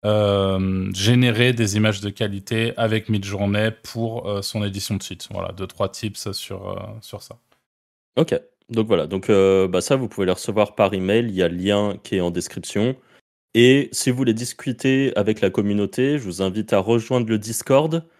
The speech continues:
Speaker 2: Euh, honnêtement, il y a pas mal de discussions, il y a pas mal de tips qui sont lâchés, euh, dont des très, très bons tips. Donc, euh,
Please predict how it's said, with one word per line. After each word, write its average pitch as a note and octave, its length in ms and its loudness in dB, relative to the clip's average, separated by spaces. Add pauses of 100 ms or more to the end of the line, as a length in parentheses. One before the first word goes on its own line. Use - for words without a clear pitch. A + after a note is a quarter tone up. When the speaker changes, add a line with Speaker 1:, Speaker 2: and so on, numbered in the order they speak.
(360)
Speaker 2:
Euh, F#2 460 4
honnêtement, D3 400 2
il D#3 60 0
y A2 40 2
a F2 60 0
pas - 240 2
mal D#3+ 160 2
de D#3 80 0
discussions, D3+ 560 -2
il C3+ 60 2
y A#2+ 40 2
a A#2+ 40 2
pas C3 100 0
mal C3+ 160 0
de C3 80 0
tips - 320 -10
qui B2+ 120 0
sont A#2+ 180 -2
lâchés, C3+ 500 0 (440)
euh, F#2+ 140 4
dont G2 220 -4
des A2+ 160 -2
très, - 180 2
très B2+ 200 -4
bons A2 180 -2
tips. - 460 -4 (100)
Donc, F#2+ 380 -4
euh, E2+ 600 0